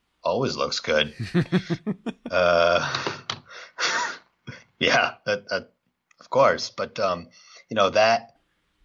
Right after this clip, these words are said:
Speaker 1: casting Marissa Tomei, you know, a sexy, um, woman in the role adds a lot of dynamism. It means you want to include, you know, little bit parts for her. Uh,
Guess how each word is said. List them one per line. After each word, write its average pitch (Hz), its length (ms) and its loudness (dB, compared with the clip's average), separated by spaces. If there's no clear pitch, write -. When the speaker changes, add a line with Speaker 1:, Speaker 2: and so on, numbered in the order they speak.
Speaker 1:
casting 123 380 2
Marissa 110 220 -2
Tomei, 90 540 -2
you 76 80 -10
know, 82 140 0
a 73 60 0
sexy, 95 720 -2
um, 73 340 -6
woman 95 320 4
in 90 80 2
the 90 100 4
role 80 560 4
adds 92 200 2
a 92 40 0
lot 82 180 2
of 95 100 0
dynamism. 92 840 -2
It 92 80 -10
means 92 200 -4
you 85 80 -6
want 101 280 0
to 110 120 -4
include, 95 540 -4
you - 80 -12
know, 90 160 4
little 95 220 0
bit - 240 0
parts 87 220 2
for 85 220 2
her. 80 300 0
Uh, 76 340 2